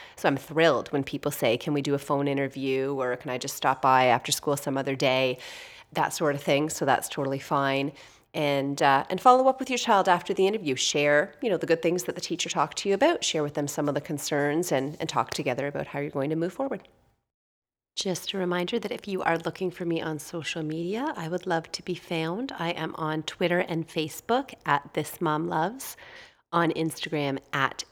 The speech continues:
Kate This Mom Loves, and you can also find me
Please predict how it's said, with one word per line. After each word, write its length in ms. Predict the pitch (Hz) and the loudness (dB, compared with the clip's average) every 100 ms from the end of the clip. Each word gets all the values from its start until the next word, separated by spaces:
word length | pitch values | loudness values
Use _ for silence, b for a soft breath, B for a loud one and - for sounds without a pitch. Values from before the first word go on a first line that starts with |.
| - | -16
Kate 380 | - 160 170 - 170 | -6 -4 -4 -8 -6
This 340 | 175 165 - | -4 -4 -4
Mom 280 | 185 170 175 | -2 0 2
Loves, 520 | 170 190 254 269 - - | 2 2 -2 -6 -10 -4
and 160 | 151 | -4
you 60 | 143 | -4
can 160 | 143 | -6
also 260 | 139 143 175 | -8 -8 -14
find 380 | - 143 135 139 | -12 -8 -8 -8
me 280 | 139 135 139 | -6 -6 -6